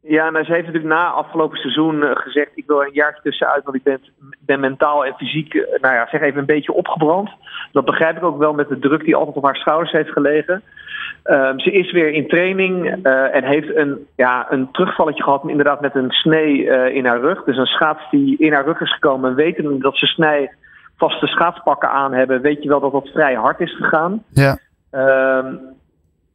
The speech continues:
Speaker 1: nu is een, eh, is een snijwond, eh, vervelend. En ook op de plek waar die zat is natuurlijk heel erg vervelend. Maar ik heb niet het idee dat ze heel veel training heeft gemist.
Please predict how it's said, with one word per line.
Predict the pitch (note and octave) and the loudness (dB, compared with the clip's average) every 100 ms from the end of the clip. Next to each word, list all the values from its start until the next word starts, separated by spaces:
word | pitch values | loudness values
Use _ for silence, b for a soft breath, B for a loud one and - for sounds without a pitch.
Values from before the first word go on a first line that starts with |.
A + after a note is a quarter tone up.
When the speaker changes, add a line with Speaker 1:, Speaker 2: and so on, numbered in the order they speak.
| _ _ | _ _
Speaker 1:
nu | D3 D#3 G3 | 2 2 4
is | F#3+ D#3+ | 2 2
een, | D#3+ D3+ | 0 2
eh, | D3 C#3+ D3+ | 2 0 0
is | |
een | C#3+ C#3 | 0 0
snijwond, | D#3+ F3 F3 D3+ D3 C3+ | 2 2 2 2 0 0
eh, | - - C#3 C3+ | -2 2 2 2
vervelend. | - B2+ D#3 E3 F3 C#3 B2 | -2 -2 0 2 2 0 0
En | C#3 | 0
ook | D3 | 2
op | D3+ C3+ | 0 -2
de | |
plek | C3 D3+ D3+ | 0 0 0
waar | D3 | -2
die | B2+ | 0
zat | C3+ | -2
is | D3 | -2
natuurlijk | C3 C3+ | -4 0
heel | C#3 C#3+ | 0 0
erg | - | -4
vervelend. | C3 C#3+ C#3+ C3 | -2 0 0 -2
Maar | C3+ | -4
ik | C#3+ | 0
heb | D3 | -2
niet | D3 F#3 G3+ | 2 0 0
het | F#3+ | 0
idee | D3+ C#3 | 2 2
dat | C#3+ | 0
ze | D#3 | 0
heel | F3 G#3 | 2 4
veel | E3 D#3 | 2 0
training | D#3 F3 F#3 | 0 2 2
heeft | F3+ - | 0 -2
gemist. | E3+ F#3 A#3 | 0 2 0